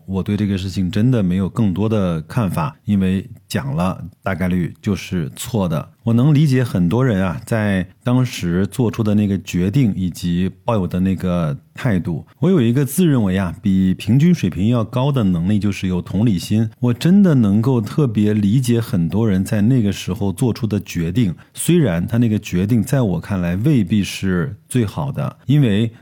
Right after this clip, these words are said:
我在以前在不同的认知层面下，在不同的年纪下，在不同的岗位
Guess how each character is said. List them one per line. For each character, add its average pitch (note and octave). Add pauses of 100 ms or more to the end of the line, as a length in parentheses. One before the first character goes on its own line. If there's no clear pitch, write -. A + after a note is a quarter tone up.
(140)
我 G2
在 A#2+
以 F#2+
前 F2+
在 A#2
不 G#2
同 G2
的 G#2+
认 A2
知 A2 (120)
层 E2+
面 A#2
下， F2+ (220)
在 A2+
不 A#2+
同 G2+
的 G#2+
年 F#2+
纪 A#2+
下， F#2+
在 G#2
不 F#2
同 F#2+
的 G#2+
岗 E2
位 G#2+